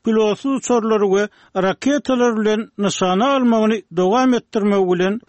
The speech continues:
Ukrainanyň prezidenti Volodymyr Zelenski ýigirme törtünji noýabrda öz halkyny goramak üçin has köp howa gorunç ulgamlarynyň zer urdugyny aýtdy. "Biziň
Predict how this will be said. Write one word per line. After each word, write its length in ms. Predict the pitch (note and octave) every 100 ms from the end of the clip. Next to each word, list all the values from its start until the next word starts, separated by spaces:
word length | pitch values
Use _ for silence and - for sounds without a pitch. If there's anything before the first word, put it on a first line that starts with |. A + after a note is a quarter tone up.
| -
Ukrainanyň 760 | G#3 - G#3 A#3+ C#4 C4 B3+
prezidenti 840 | - A3 A3 F#3+ F#3+ F#3+ E3+ A#3 -
Volodymyr 640 | F3 F#3+ G3 F3 F#3+ F#3+ F#3 -
Zelenski 800 | E3 F#3+ G#3 D4 B3+ - C#3+ -
ýigirme 340 | F#3 G#3 G3+ F3
törtünji 440 | G#3 G3+ G3 F#3+ C4+
noýabrda 600 | C4 A#3+ A3+ G3+ F3 G#3 - _
öz 260 | G3+ C4 C4+ -
halkyny 360 | B3 A3+ A#3+
goramak 580 | G3 G#3 G#3 G#3 G3 F#3
üçin 260 | - G#3 -
has 360 | - B3+ D4+ C4
köp 240 | - A3+ -
howa 380 | - F#3 G3+ C#4
gorunç 420 | B3 B3 A#3+ A#3 -
ulgamlarynyň 720 | B3 G#3+ G#3+ G#3 G3+ F#3+ G#3 G#3+ _ _
zer 220 | D3+ G3+
urdugyny 480 | G#3 G#3+ F#3 F#3 F#3+ G3
aýtdy. 300 | F3 - - - _ F3
"Biziň 300 | G3+ D4